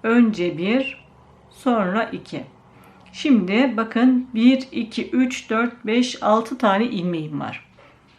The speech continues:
Hepsini birlikte topluyorum. Kapattım. İki tane zincir çektim. Tığımın üstüne doladım. Şimdi bu araya fıstık yapıyoruz hanımlar.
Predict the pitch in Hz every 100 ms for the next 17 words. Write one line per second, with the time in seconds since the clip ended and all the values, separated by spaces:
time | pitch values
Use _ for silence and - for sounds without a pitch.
0 | _ _ _ _ _ 294 294 - 185 160
1 | 165 160 - 185 208 269 - - 190 -
2 | 156 151 143 151 - _ _ _ _ _
3 | _ _ _ _ - - 220 196 160 -
4 | - 196 262 262 _ _ _ _ _ _
5 | _ _ _ _ _ - 262 294 247 180
6 | 202 233 185 170 156 151 170 147 - -
7 | 143 - _ _ _ _ _ _ - _
8 | _ - - - - - _ - - 339
9 | 269 220 196 - 175 165 175 233 220 202
10 | 254 254 262 175 151 247 247 220 226 196
11 | 170 208 240 214 - - 165 151 165 147
12 | 135 156 147 143 143 135